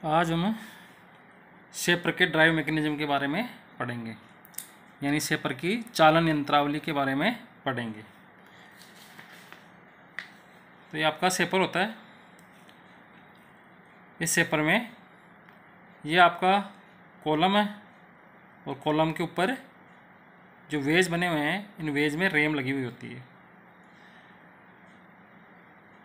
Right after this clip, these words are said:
तो ये आप कॉलम है, इस कॉलम में आपका ड्राइव मैकेनिज्म लगा होता है। तो ड्राइव मैकेनिज्म का मेन, मेन कार्य क्या है?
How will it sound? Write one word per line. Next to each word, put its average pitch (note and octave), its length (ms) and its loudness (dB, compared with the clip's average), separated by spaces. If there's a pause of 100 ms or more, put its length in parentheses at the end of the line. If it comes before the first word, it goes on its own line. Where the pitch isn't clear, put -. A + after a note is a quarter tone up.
तो D#3 40 -4
ये E3 60 2
आप F3 140 4
कॉलम F3+ 300 4
है, A3 220 2 (100)
इस F#3+ 160 -2
कॉलम E3+ 300 4
में G#3 300 2
आपका D3+ 400 0
ड्राइव E3 280 6
मैकेनिज्म D#3 500 -2 (280)
लगा C3+ 180 0
होता C3+ 260 -2
है। A#2+ 180 -14 (640)
तो D3 40 -10
ड्राइव D#3 260 6
मैकेनिज्म F3+ 380 -2
का F#3 100 4
मेन, F#3 200 4
मेन E3+ 380 0
कार्य F3+ 220 6
क्या F#3 180 0
है? G3+ 180 0